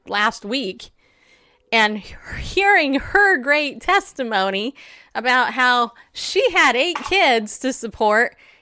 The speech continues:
and no money, but all of a sudden, out of nowhere, she's doing a bake, you know, bake sale because she, she tuned on Christian radio and listened to Dave Ramsey and actually got off her butt and decided she was gonna do something about it.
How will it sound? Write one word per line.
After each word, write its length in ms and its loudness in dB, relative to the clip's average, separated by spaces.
and 160 0
no 200 2
money, 560 0
but 380 4
all 180 4
of 60 0
a 60 -4
sudden, 420 0
out 200 2
of 60 -6
nowhere, 600 2
she's 300 -6
doing 240 -4
a 60 -4
bake, 380 -6
you 120 -10
know, 200 -4
bake 340 -2
sale 300 -2
because 260 -8
she, 140 -12
she 140 -14
tuned 340 -6
on 160 -2
Christian 380 -6
radio 260 -2
and 80 -4
listened 240 -10
to 60 -6
Dave 260 -6
Ramsey 320 -6
and 80 -6
actually 300 -6
got 200 -4
off 180 -6
her 100 -6
butt 260 -2
and 100 -10
decided 360 -6
she 100 -12
was 100 -10
gonna 160 -10
do 180 -8
something 360 -8
about 320 -4
it. 140 -12